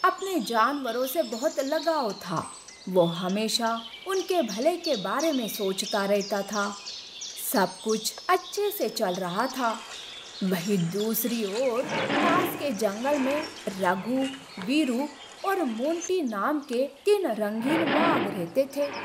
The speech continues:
जो बहुत ही जालिम और निर्दयी थे। उन्होंने अपने ही जंगल में दहशत मचा के रखी थी।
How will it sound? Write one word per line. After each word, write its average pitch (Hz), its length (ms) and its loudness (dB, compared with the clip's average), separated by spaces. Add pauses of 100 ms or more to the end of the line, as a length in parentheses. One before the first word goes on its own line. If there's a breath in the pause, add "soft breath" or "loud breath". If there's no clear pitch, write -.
(300)
जो 190 340 0
बहुत 180 540 0
ही 220 140 2
जालिम 226 720 0 (280)
और 359 260 2
निर्दयी 277 680 0
थे। 277 180 2 (580)
उन्होंने 190 560 0
अपने 208 400 -2
ही 214 180 4
जंगल 202 440 2
में 226 320 -4
दहशत 202 460 2
मचा 202 420 0
के 285 100 4
रखी 277 300 0
थी। 294 320 -4